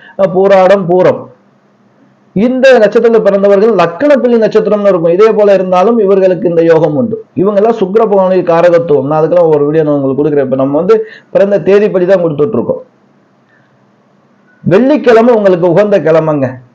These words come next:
சுக்கிர ஓரை உங்களுக்கு விசேஷமான ஓரை. புதன் நட்பு, புதன் ஓரையை கூட நீங்க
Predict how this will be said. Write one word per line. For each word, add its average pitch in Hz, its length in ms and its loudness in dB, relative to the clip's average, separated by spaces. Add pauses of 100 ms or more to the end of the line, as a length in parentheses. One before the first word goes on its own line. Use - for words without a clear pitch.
(360)
சுக்கிர 208 480 0
ஓரை 208 260 4
உங்களுக்கு 180 320 0
விசேஷமான 180 680 0
ஓரை. 160 260 0 (1900)
புதன் 220 280 2
நட்பு, 196 540 0 (920)
புதன் 226 240 0
ஓரையை 208 320 2
கூட 190 180 -2
நீங்க 165 500 0